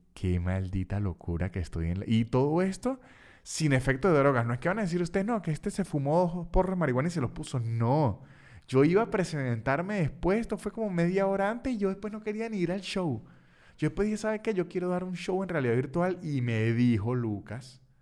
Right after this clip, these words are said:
y averigüé, que ya existen ciertos shows en realidad virtual para que usted pueda experimentar la experiencia como si estuviese ahí mismo. Y yo dije, "Ok, yo ya me voy a olvidar de esto. Eh, mucha información para mi cerebro ahorita. Después voy a, a,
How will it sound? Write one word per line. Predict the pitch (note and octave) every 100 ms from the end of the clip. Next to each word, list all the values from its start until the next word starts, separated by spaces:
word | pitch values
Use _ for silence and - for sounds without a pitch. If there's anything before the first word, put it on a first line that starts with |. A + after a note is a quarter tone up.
| _ _ _ -
y | G2+
averigüé, | F#2+ F#2 F#2 F#2+ F#2 G#2+ G#2+ C3+ E3 - - - -
que | A#2 A2+
ya | A2+ A2+
existen | B2 - D3 B2+ - D#3+
ciertos | D3+ - C3 A#2 C3+
shows | B2 C#3 B2+
en | C#3
realidad | B2 A2 G#2
virtual | G2+ A2 D3 E3 - - -
para | B2 A#2+
que | A2
usted | G#2+ B2
pueda | C3
experimentar | C3 - A#2+ A2 G2+ G2 A2
la | C#3
experiencia | C#3 A2+ A2+ D#3
como | C3+ A2+
si | -
estuviese | G2+ G#2+ G2+ F#2+ B2
ahí |
mismo. | D#3 D#3+ D3 G3+ A#3 - - - - -
Y | B2
yo | A#2+
dije, | B2 D#3
"Ok, | D#3+ G#3+ B3 D#3+
yo | B2+
ya | B2+
me |
voy | C#3
a |
olvidar | C#3+ B2+ G#2+ A#2+ -
de | C3+ F#3+
esto. | A3+ B3 -
Eh, | C#3 A2+ A2 A#2+
mucha | B2 B2+
información | D#3 D3 A#2+ G2+ B2
para | C#3+
mi | C#3
cerebro | A#2 G#2 A2 C3+
ahorita. | E3 G#3+ D3+
Después | C3 A#2 A2+ A#2 A2+
voy | C3 C#3
a, | D3 D3
a, | B2 G#2 F#2 E2+